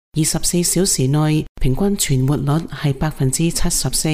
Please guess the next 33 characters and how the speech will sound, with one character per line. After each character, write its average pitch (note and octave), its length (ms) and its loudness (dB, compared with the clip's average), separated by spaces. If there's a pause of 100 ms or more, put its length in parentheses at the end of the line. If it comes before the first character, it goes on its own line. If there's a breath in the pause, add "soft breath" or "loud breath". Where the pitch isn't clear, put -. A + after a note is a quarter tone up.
(520)
七 G3 120 2
十 - 160 0
二 D3 200 2
小 C#3+ 220 0
時 B2 260 0
之 F#3 180 0
後 D3 320 0
降 D#3+ 220 2
為 B2+ 160 2
百 D3 200 -2
分 C#3 220 0
之 D3+ 140 0
二 C#3+ 360 2
十 C#3+ 140 0
二， C#3+ 500 2 (260)
到 F3+ 140 2
第 D#3+ 200 0
五 D3+ 160 0
日 E3+ 280 2
則 F#3+ 260 -2
僅 D3 180 0
剩 D3 320 0
百 D3+ 280 -4
分 C#3+ 180 0
之 F3 180 0
六。 D#3 200 0 (420)
但 D3 240 2
哥 F#3 160 2
德 F#3+ 200 -2
比 D3 240 0
亦 E3 120 2
強 C3 300 0
調， D3 400 2